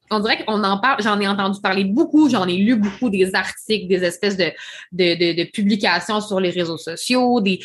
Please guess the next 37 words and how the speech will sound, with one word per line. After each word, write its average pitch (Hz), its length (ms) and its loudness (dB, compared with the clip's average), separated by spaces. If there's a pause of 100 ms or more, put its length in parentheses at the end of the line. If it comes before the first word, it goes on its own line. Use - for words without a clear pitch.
(160)
des 208 180 2
émissions 220 320 0
à 185 60 2
la 165 100 2
radio 214 560 0
qui 196 200 -2
encouragent, 185 640 0
tu 160 100 -6
sais, 214 240 -2
prenez 175 240 -6
soin 175 220 -8
de 165 80 -10
vous, 240 100 -2
c'est 214 140 -2
important. 170 340 -4 (1040)
Fait 214 120 0
qu'on 202 180 0
en, 185 260 0
on, 220 340 -2
j'ai 202 120 0
l'impression 208 300 2
qu'on 233 180 0
a 185 80 2
un 180 80 2
discours 247 720 0
qui 185 140 -4
est 185 120 -4
très, 247 520 0
euh, 180 100 -6
encourageant, 185 880 -2
très 233 340 0
en-, 196 300 -8
enrobant, 214 720 2
on 247 60 -2
dirait 214 340 -4
presque 247 300 -2
de, 190 120 2